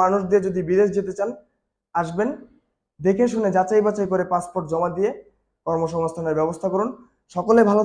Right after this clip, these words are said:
থাকবেন, সকলকে আন্তরিক ধন্যবাদ এবং আমার অন্তরের অন্তঃস্থল থেকে আপনাদের সকলের জন্য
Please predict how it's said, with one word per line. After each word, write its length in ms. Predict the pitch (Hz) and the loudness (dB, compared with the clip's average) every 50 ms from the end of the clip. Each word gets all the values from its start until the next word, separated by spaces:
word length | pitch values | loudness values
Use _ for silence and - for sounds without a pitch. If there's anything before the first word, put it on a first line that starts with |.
| 202 | 2
থাকবেন, 300 | 226 220 202 196 226 240 277 294 - - _ _ _ _ _ _ _ _ _ _ _ - | 0 -2 0 2 2 2 0 -2 -8 -14 _ _ _ _ _ _ _ _ _ _ _ -6
সকলকে 480 | - 190 190 208 226 226 226 226 233 233 240 208 196 | -4 -2 0 2 2 2 2 4 4 6 6 6 4
আন্তরিক 360 | 202 202 190 220 208 226 226 196 180 160 156 180 | 2 2 2 0 2 2 0 0 -2 -4 -2 0
ধন্যবাদ 400 | 185 196 202 208 220 233 254 247 - - - - _ _ _ _ _ - | 2 2 4 6 8 8 8 6 2 -6 -12 -20 _ _ _ _ _ -4
এবং 220 | 180 185 214 240 277 - - - _ _ _ _ _ _ _ _ _ _ _ _ _ _ _ _ _ - | 0 2 2 2 2 0 -6 -14 _ _ _ _ _ _ _ _ _ _ _ _ _ _ _ _ _ -4
আমার 260 | 156 175 196 196 202 190 185 - _ _ _ _ _ _ _ _ _ - | 0 4 6 6 6 6 4 -2 _ _ _ _ _ _ _ _ _ 0
অন্তরের 400 | 180 196 196 202 247 240 240 233 226 | 0 0 2 4 4 4 4 4 4
অন্তঃস্থল 400 | 226 220 - 240 - - 247 240 226 220 | 2 0 -2 -4 -4 -2 0 0 0 2
থেকে 160 | 220 208 214 214 214 214 - - | 2 2 2 0 0 -4 -8 -6
আপনাদের 240 | 175 175 190 190 190 190 | -4 -2 -2 -2 -2 -2
সকলের 260 | 190 190 202 214 214 190 | -2 0 2 2 2 2
জন্য 140 | 208 214 214 | 0 -2 -2